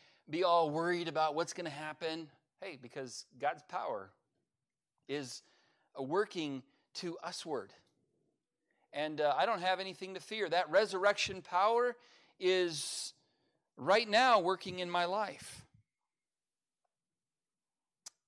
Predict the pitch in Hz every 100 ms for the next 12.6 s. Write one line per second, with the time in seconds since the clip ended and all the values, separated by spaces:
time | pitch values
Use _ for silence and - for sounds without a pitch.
0 | _ - - 156 147 135 127 - _ -
1 | 151 180 190 160 151 160 151 139 139 170
2 | 165 - _ _ _ _ _ _ _ 139
3 | 143 139 151 151 139 135 147 - _ _
4 | _ 120 151 180 175 - 170 170 151 165
5 | 165 151 170 143 101 110 127 - 160 160
6 | 123 143 175 139 110 - 165 143 - _
7 | _ _ _ _ - _ 123 143 143 -
8 | 170 156 110 - - - _ _ _ _
9 | _ _ - 113 123 113 107 - - -
10 | 120 131 - - 170 123 107 107 - 113
11 | 110 98 - - - _ _ _ _ _
12 | _ _ _ - 180 -